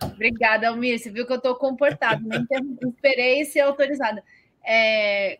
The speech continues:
nossa, muito legal a tua, tua fala, Paula, porque tem tudo a ver, né, com o que a gente percebe, assim, do,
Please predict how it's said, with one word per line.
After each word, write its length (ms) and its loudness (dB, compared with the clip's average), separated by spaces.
nossa, 320 -2
muito 240 -2
legal 400 2
a 60 0
tua, 420 -2
tua 220 -4
fala, 520 -4
Paula, 320 -4
porque 240 -8
tem 280 -6
tudo 200 -6
a 100 -2
ver, 340 -4
né, 260 -4
com 480 -8
o 100 -12
que 160 -8
a 80 -2
gente 440 -10
percebe, 720 -6
assim, 380 -12
do, 460 -8